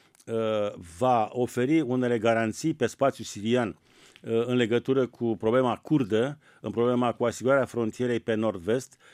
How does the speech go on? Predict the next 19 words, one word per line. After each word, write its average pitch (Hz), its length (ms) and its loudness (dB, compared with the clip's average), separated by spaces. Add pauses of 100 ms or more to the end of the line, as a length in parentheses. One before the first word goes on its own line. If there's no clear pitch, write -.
(120)
și - 180 -8
mai 120 160 2
ales 127 240 -2
dacă 120 300 0
și 156 200 -6
Netanyahu, 117 880 -4
iată, 123 300 -4
e 107 80 -2
câștigător 107 540 -6
pentru 107 220 -6
a 104 40 -2
cincea 117 360 -8
oară 117 120 -4
a 101 80 -6
alegerilor, 110 420 -4
este 104 280 -4
din 98 180 -6
nou 123 140 -2
prim-ministru 113 760 -8